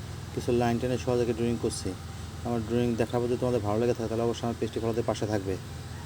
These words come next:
এবং আমার এই ভিডিওটি শেয়ার করবে। কচ্ছপ দীর্ঘকাল নাকি জীবিত থাকে, তাই আমি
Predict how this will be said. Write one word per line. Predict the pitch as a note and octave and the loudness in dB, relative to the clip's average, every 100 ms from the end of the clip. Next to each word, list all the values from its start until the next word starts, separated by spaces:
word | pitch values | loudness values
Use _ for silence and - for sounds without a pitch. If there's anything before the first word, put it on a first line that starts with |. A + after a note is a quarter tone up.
| - - B2+ | -10 -6 0
এবং | B2 B2 | 2 4
আমার | A#2+ A#2+ | 4 4
এই | |
ভিডিওটি | A#2 B2 A#2 - | 4 4 4 4
শেয়ার | A#2 A2 | 4 6
করবে। | A2 F#2 F#2 - - - - - - - - - - - - | 4 4 0 -2 -10 -10 -10 -10 -10 -10 -10 -10 -10 -8 0
কচ্ছপ | B2 - - C3 B2+ - - - - - - - - A#2 | 2 2 4 4 4 -6 -10 -10 -10 -10 -10 -8 -6 4
দীর্ঘকাল | B2+ B2 B2 A#2+ | 6 6 4 4
নাকি | A#2 A#2+ A#2 G#2 - | 4 4 4 2 0
জীবিত | A#2+ A#2+ A#2 | 0 2 2
থাকে, | G#2 F#2+ F2+ - - - - - - - - - - - | 2 2 -4 -8 -10 -10 -10 -10 -10 -10 -12 -12 -10 -6
তাই | B2 | -2
আমি | A#2+ | -2